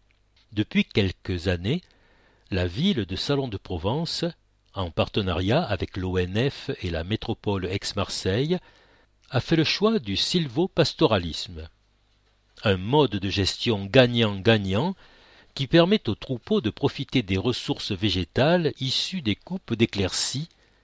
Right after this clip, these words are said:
et à la ville d'avoir recours à un coupe-feu naturel. En plus de réduire les combustibles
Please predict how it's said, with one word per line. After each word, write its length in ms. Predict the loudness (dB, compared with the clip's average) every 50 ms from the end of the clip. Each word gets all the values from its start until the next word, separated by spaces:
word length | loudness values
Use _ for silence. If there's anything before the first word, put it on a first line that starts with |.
| _ _ _
et 140 | 2 4 6
à 60 | 6
la 160 | 6 6 4 4
ville 440 | 2 -2 -2 -4 -2 -2 -2 -4 -4 -2
d'avoir 320 | 0 0 2 4 4 2 2
recours 520 | 2 2 0 0 0 0 -2 0 2 2
à 40 | 2
un 200 | 2 0 -2 -4
coupe-feu 680 | -6 -8 -8 -6 -4 -4 -4 -2 -2 0 0 0 0 -4
naturel. 760 | -4 -2 -2 -2 -2 -4 -6 -4 -4 -4 -4 -4 -8 -10 -12 _ _ _ _ _ _ _ _ _ _ _ _ _ _ _ _ _ _ -4
En 180 | -2 -2 -2
plus 340 | -2 -2 0 0 0 0 0
de 120 | -2 -2
réduire 480 | 0 2 0 0 0 2 4 4 4 4
les 120 | 2 -4
combustibles 840 | -4 -4 -6 -4 -4 -4 -4 -4 -4 -4 -2 -2 -2 0 -2 -2 -4